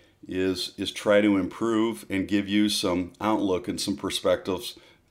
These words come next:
uh, from a different point of view. I want you guys to be able to, to learn from some of the good things that I've done and also learn from some of the mistakes that I've made. When we add up all these experiences,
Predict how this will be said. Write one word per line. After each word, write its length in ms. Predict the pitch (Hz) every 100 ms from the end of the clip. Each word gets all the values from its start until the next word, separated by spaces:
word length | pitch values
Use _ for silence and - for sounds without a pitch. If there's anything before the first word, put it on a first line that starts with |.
| 80
uh, 240 | 82 80
from 200 | - 104
a 60 | 92
different 400 | 107 104 92 -
point 200 | 98 90
of 80 |
view. 300 | 85 90 82 -
I 140 | 104
want 200 | 139 139
you 160 | 107 113
guys 400 | 107 92 92 90
to 120 | -
be 180 | 98 104
able 160 | 104 101
to, 200 | 92 80 - - _ _ _ -
to 100 | 104
learn 360 | 101 107 117
from 160 | - 101
some 240 | - 113
of 60 | 110
the 60 |
good 280 | 90 104 107
things 260 | 113 113 104
that 140 | 104
I've 160 | 101 98
done 300 | 101 101 107
and 260 | 95 107 -
also 420 | 160 269 - 170
learn 360 | 156 143 156
from 180 | 151 139
some 240 | 120 139 131
of 80 |
the 60 | 120
mistakes 500 | 104 - 113 117 -
that 100 | 101
I've 180 | 87 82
made. 360 | 90 87 73 - _ _ _ _ _ _ _ _ _ _
When 160 | - 113
we 180 | 120 110
add 180 | 147 160
up 220 | 143 -
all 200 | 113 135
these 260 | 139 131 110
experiences, 960 | 104 - 123 120 104 98 92 90 -